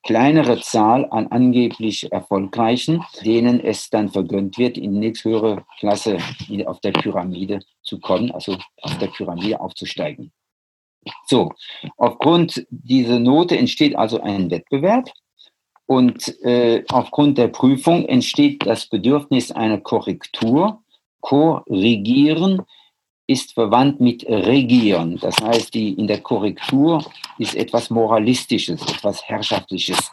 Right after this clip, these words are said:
Ich sage dir, was richtig ist. Und das wird natürlich deutlich gemacht an der roten Farbe, um es einfach symbolisch zum Ausdruck zu bringen. Die rote Farbe desjenigen Menschen, der dem anderen sagt, da hast du einen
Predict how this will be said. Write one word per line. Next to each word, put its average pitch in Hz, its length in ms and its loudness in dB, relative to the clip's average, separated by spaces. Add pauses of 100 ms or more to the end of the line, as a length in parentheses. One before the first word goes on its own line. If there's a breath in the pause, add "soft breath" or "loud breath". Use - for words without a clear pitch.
(120)
Ich - 360 0
sage 165 500 4
dir, 156 340 4
was 151 300 2
richtig - 500 0
ist. - 320 -4 (640 soft breath)
Und 95 220 -2
das 107 220 0
wird 135 160 2
natürlich 110 680 -2
deutlich 110 380 -2
gemacht 117 340 -2
an 98 100 -4
der 98 120 0
roten 98 380 -4
Farbe, 95 460 0
um - 180 -10
es 80 140 -10
einfach - 400 -8
symbolisch 92 760 -4
zum - 260 -4
Ausdruck 92 280 -10
zu - 140 -10
bringen. 85 260 -8 (380)
Die 107 60 -4
rote 113 380 0
Farbe 110 520 0 (320 loud breath)
desjenigen 110 1080 0
Menschen, 110 460 -2
der 104 140 0
dem 98 220 -4
anderen 107 320 -2
sagt, 101 420 0 (280)
da 113 320 6 (100)
hast 123 300 2
du 120 60 2
einen 107 380 -2